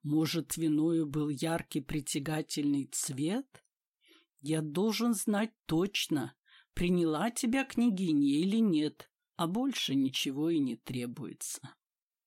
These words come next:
Но Павел лгал себе. Требовалось гораздо большее. Радость на лице Александра от встречи с ним,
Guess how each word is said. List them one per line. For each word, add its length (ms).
Но 280
Павел 560
лгал 440
себе. 640
Требовалось 800
гораздо 720
большее. 1040
Радость 880
на 60
лице 480
Александра 800
от 100
встречи 680
с 200
ним, 400